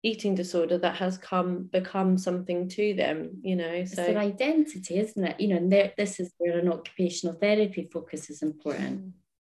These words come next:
Speaker 2: bringing it in. So, you know, it's often someone's identity. And often when I was working in private, you know, N H S services, it really was.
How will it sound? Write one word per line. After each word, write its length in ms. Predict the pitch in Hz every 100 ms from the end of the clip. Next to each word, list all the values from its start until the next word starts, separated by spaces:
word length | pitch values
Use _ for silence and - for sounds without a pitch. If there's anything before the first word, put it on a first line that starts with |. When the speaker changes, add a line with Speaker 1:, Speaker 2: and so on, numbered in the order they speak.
| _ _ _ _ _ _ -
Speaker 2:
bringing 300 | 165 160 156
it 60 | 160
in. 260 | 185 160
So, 300 | 151 175 165 - _
you 120 | - 196
know, 300 | 165 156 - _
it's 300 | - - -
often 300 | 240 - 214 190
someone's 340 | 190 190 185
identity. 840 | 180 180 220 233 - 190 151 147 151 _ _ _ _
And 120 | - 214
often 340 | 202 - 208
when 140 | 202
I 100 | 190
was 200 | 185 180 185
working 360 | 180 - 180
in 260 | 175 175 - _
private, 580 | - 196 190 180 165 - _ _ _
you 120 | - 196
know, 200 | 170 165
N 220 | - 190
H 180 | 180 -
S 200 | 214 208
services, 720 | 196 175 175 - 160 156 156 - - -
it 180 | 175 202
really 240 | 220 196
was. 520 | 202 262 165 - -